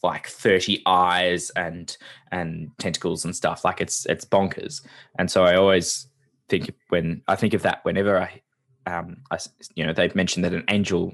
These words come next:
appears to them, the first word the angel <laughs> says is, "Do not be afraid," <laughs> because, well, they would be afraid. Um, so anyway, the angel appears, uh, says, um, that they've got good news to tell the shepherds,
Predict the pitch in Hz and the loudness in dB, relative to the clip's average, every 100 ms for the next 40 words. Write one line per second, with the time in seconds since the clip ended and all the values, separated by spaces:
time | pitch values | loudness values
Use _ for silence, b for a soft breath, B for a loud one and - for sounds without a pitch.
0 | - 95 95 85 90 90 87 - B B | -8 0 2 2 0 0 -2 -8 B B
1 | B - 90 - 113 104 - 95 87 90 | B -6 -4 2 2 4 4 2 4 0
2 | 87 135 - 92 - - 156 B B 98 | 0 -2 0 0 0 -2 -4 B B -2
3 | 120 120 117 113 101 104 95 - - 466 | 2 4 4 4 2 2 -2 -2 -6 2
4 | 202 - - - - - 82 - 82 - | 2 0 -10 -20 -20 -14 -8 -6 -6 -8
5 | _ _ _ - - _ _ - 92 - | _ _ _ -12 -12 _ _ -6 -6 -6
6 | _ _ - 87 107 - - - - _ | _ _ -6 -4 -2 -4 -6 -10 -10 _
7 | B B B B B - 95 90 87 85 | B B B B B -2 2 2 2 -2
8 | - - - 113 113 113 107 110 120 120 | -6 -6 0 4 6 4 4 4 2 0
9 | - 120 110 110 104 - 92 85 - 104 | 0 2 4 4 2 -2 2 2 0 -8
10 | - 98 92 - _ _ _ _ - 90 | -6 -6 -6 -12 _ _ _ _ -12 -8
11 | 82 85 - 80 87 82 78 - - 139 | -8 -10 -14 -12 -10 -6 -8 -6 0 2
12 | 113 117 131 123 - - 110 101 101 110 | 2 2 2 0 -4 0 2 2 0 -4
13 | - 101 101 90 - - | -4 0 0 0 -4 -8